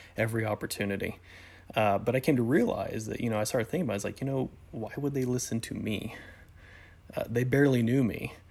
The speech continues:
And in many respects, I mean, I gotten to know them some, but I really didn't know them all that well.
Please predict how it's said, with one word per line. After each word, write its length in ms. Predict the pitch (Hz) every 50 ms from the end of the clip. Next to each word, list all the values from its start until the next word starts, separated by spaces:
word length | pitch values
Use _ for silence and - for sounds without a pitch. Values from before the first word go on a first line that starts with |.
| - - - - - - - -
And 360 | - 117 113 110 107 107 110 110
in 120 | 110 113
many 180 | 123 147 175 147
respects, 720 | 113 110 - - - - 110 101 107 117 - - - -
I 80 | 110 110
mean, 160 | 113 110 104
I 80 | 101
gotten 260 | 113 117 117 113 110 107
to 60 | 110
know 200 | 107 107 110 110
them 140 | 104 98 98
some, 420 | - - 131 151 139 117 120 117
but 120 | 104 101
I 80 | 101 104
really 360 | 110 110 113 120 123 120 113
didn't 280 | 110 - - - 107 107
know 240 | 107 107 113 113 113
them 720 | 107 110 107 110 110 120 117 113 107 104 104 104 101 101
all 220 | 101 104 101 101
that 240 | 104 104 98 98 -
well. 520 | - 107 123 135 117 - 82 - - -